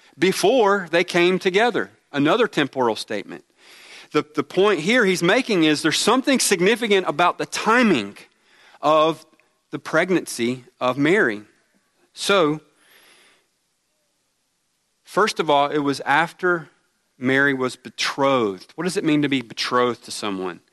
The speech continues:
We don't practice betrothals today, uh, but a betrothal is a lot like an engagement, but is more serious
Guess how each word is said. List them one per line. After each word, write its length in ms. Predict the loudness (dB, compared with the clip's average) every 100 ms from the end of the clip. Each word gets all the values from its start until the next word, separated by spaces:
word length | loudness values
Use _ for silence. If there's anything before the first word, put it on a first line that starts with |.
| _ _
We 160 | -2 2
don't 680 | 2 2 -2 -20 -20 -20 -2
practice 440 | 0 0 -2 -4
betrothals 920 | -4 -8 0 2 4 2 0 -2 -12
today, 440 | -8 0 2 0 -4 _ _ _ _ -20 -20 -20 -20 -20
uh, 280 | -2 2 2
but 280 | 2 2 2
a 100 | 0
betrothal 760 | 0 -2 0 0 2 2 0 0
is 180 | -2
a 120 | 0 0
lot 380 | 2 2 2
like 300 | 2 0 0
an 80 | 0
engagement, 760 | -2 0 0 0 0 0 0 -2
but 160 | 0
is 160 | 0 0
more 460 | 0 2 4 2
serious 800 | 0 -2 0 2 2 -2 -4 -12